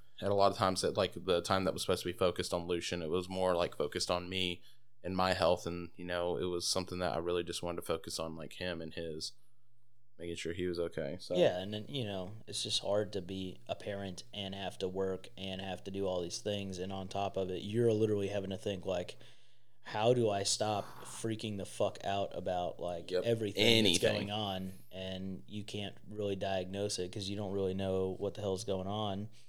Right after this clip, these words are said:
Speaker 2: And so that's a huge stress to have to deal with, you know? And, like, obviously, I've never had to deal with, like, strokes and things like that. Most of my stress has come from, like, did I do enough this week to make enough money to fucking live my life, right?
Speaker 1: Mm-hmm.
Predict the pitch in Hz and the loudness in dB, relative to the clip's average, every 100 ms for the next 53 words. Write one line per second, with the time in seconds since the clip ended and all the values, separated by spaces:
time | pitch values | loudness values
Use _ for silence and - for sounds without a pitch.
0 | - - - 101 98 92 95 95 101 - | -14 -14 -10 -6 -2 0 2 2 2 0
1 | 98 104 95 - 107 104 - 98 196 92 | -2 -4 -2 2 4 2 2 -2 -2 -2
2 | 95 151 107 95 - - 107 101 101 - | 2 4 4 2 0 0 0 0 -2 -6
3 | - - - 117 113 101 - - - 139 | -14 -14 -4 2 2 0 -4 -2 4 6
4 | - 120 110 107 110 113 107 104 107 101 | 6 6 4 2 0 2 2 2 0 0
5 | 98 98 101 95 95 95 90 - - 104 | -2 -2 0 0 0 -2 -2 -6 -4 0
6 | 101 95 92 92 98 92 90 98 101 92 | 0 0 -4 -6 -4 -4 -4 -2 0 -2
7 | 101 104 98 98 95 92 92 92 - 98 | -2 -2 -2 -4 -4 -4 -2 2 2 2
8 | 92 - 95 98 95 95 98 95 92 - | 0 -2 -4 -4 -4 -4 -4 -2 -4 -6
9 | - - - - - - - - 101 95 | -12 -14 -14 -14 -14 -14 -14 -6 -2 0
10 | 92 92 101 101 101 95 92 - 98 92 | 0 0 0 0 -2 -4 -6 -4 -4 -6
11 | - 98 95 98 98 95 98 98 95 92 | -6 -4 -4 -4 -2 -2 -4 -4 -4 -4
12 | - 98 - 92 92 95 92 90 82 - | -2 -2 -2 -4 -2 -6 -6 -8 -10 -12
13 | - 98 101 95 95 92 87 92 92 87 | -14 -6 -4 -2 -4 -8 -4 -4 -4 -8
14 | - 58 82 87 110 98 | -8 -6 -2 0 0 0